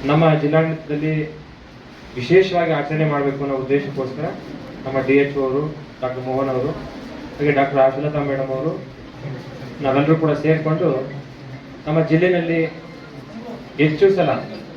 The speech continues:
ರಕ್ತದಾನವನ್ನು ಮಾಡಿದಂಥ ವ್ಯಕ್ತಿಗಳನ್ನ ಅಥವಾ ರಕ್ತದಾನಿಗಳನ್ನ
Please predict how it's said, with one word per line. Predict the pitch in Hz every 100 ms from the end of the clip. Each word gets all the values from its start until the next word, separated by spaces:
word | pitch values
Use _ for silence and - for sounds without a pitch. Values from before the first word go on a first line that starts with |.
| - - - - - -
ರಕ್ತದಾನವನ್ನು | 147 156 160 160 151
ಮಾಡಿದಂಥ | 143 143 143 139 151 165 - - - -
ವ್ಯಕ್ತಿಗಳನ್ನ | 131 135 135 160 151 139
ಅಥವಾ | 170 - - - - - 151
ರಕ್ತದಾನಿಗಳನ್ನ | 139 135 156 147 143 131 127